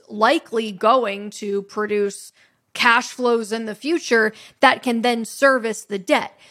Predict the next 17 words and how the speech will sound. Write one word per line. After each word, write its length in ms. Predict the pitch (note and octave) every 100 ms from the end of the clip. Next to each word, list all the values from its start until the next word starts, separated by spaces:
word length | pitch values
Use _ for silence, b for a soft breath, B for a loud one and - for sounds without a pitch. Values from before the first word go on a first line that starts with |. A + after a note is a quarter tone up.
| b
Now, 280 | B3 A#3+ A#3+
the 160 | A3 A#3+
caveat 640 | C4+ E4 D4+ B3 A3+ - _
I 120 | A3+
think 240 | A3 A#3 G3+
worth 260 | A3+ G#3+
making 540 | B3 F#4 F4+ G3+ G#3 G3+ _ _ _ _ _
is 140 | C4+ A#3+
that 240 | B3+ A#3
not 280 | A#3+ C4+ - -
every 340 | B3 A3 B3
degree 640 | G#3+ G#3+ F3+ G#3+ B3+ D4 -
is 220 | B3+ B3 -
created 460 | - C#4+ C#4 C4+
equal. 380 | C4+ C#4+ C#4 C4
Not 320 | A3 A3 G#3
every 600 | - A3 F#3+ A3 G#3+ G#3